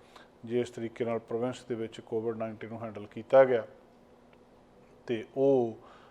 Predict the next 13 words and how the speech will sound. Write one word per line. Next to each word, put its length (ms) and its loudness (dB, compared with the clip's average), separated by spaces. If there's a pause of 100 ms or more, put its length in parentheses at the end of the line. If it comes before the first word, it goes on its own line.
(160)
ਅ, 20 -12
ਵੈਕਸੀਨ 540 0
ਲਵਾਉਣ 360 -2
ਨੂੰ 180 -6
ਤੇ 160 -6
ਜਾਂ 180 -4
ਬਾਅਦ 320 4
ਦੇ 80 -4
ਵਿੱਚ 220 -8
ਉਹਨਾਂ 160 -6
ਨੇ 80 -6
ਕਿਹਾ 280 -2
ਕਿ 320 -10